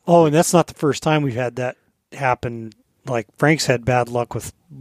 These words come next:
bees on our, our hunts. The very first time, it was literally a, "Fuck, bees, run!" <laughs>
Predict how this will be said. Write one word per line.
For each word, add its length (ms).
bees 380
on 140
our, 320
our 160
hunts. 480
The 80
very 320
first 360
time, 260
it 80
was 180
literally 480
a, 120
"Fuck, 400
bees, 440
run!" 500
<laughs> 60